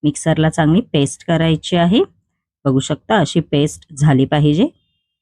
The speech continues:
त्यानंतर इकडे मी तवा घेतलेला आहे, त्यामध्ये आपण आता मेल्टेड बटर आहे ते घालायचं आहे. बटर इकडे मी वितळवून घेतलेलं आहे.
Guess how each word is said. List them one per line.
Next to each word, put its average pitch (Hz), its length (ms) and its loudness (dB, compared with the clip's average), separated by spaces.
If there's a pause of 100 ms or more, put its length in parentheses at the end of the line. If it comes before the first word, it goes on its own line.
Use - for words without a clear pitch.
(1040)
त्यानंतर 160 440 2
इकडे 147 280 0
मी 175 160 4 (280)
तवा 147 240 0
घेतलेला 165 520 0
आहे, 175 240 2 (1600)
त्यामध्ये 151 380 2
आपण 156 240 0
आता 156 240 0 (840)
मेल्टेड 160 560 0
बटर 147 360 -2
आहे 156 300 0
ते - 1120 -8
घालायचं 165 600 0
आहे. 170 260 2 (240)
बटर 151 320 -2
इकडे 151 260 0
मी 214 200 4
वितळवून 156 500 2
घेतलेलं 170 440 0
आहे. 170 280 -2